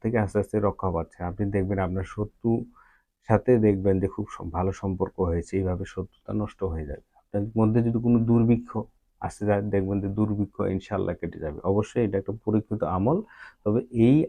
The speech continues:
আমলটি, এই সাধনাটি করতে গেলে অবশ্যই গুরুর অনুমতি নিয়ে করতে হবে। কখনো গুরুর অনুমতি ছাড়া এই আমলটি আপনারা করবেন না। আর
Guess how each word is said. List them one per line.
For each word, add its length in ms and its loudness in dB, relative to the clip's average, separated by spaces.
আমলটি, 640 0
এই 160 2
সাধনাটি 560 -4
করতে 380 -6
গেলে 200 -2
অবশ্যই 720 -2
গুরুর 560 0
অনুমতি 480 2
নিয়ে 320 4
করতে 340 -6
হবে। 240 -4
কখনো 380 4
গুরুর 440 4
অনুমতি 460 4
ছাড়া 280 -4
এই 400 -6
আমলটি 540 0
আপনারা 340 -4
করবেন 300 -10
না। 220 -18
আর 240 4